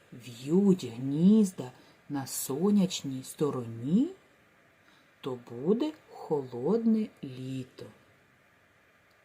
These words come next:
Отакі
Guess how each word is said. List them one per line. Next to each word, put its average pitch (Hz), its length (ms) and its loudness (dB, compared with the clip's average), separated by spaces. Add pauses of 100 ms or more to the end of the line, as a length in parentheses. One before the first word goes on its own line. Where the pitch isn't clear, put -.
(2000)
Отакі 190 800 -2